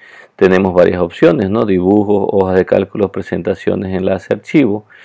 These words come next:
Me voy a documentos porque la, la profesora me ha pedido un documento presentar.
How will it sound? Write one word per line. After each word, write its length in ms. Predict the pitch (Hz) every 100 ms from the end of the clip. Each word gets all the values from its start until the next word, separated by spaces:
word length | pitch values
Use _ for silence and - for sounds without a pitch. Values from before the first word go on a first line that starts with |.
| - -
Me 80 | 165
voy 160 | 170 160
a 80 |
documentos 540 | 127 113 104 107 107 110
porque 320 | 101 90 92
la, 160 | 92 101
la 220 | 110 110
profesora 560 | 120 123 139 - 101 101
me 140 | 95
ha 40 | 90
pedido 460 | 95 98 175 135
un 100 | 92
documento 720 | 92 92 151 151 98 90 107 - - - - _
presentar. 720 | - - 90 98 151 113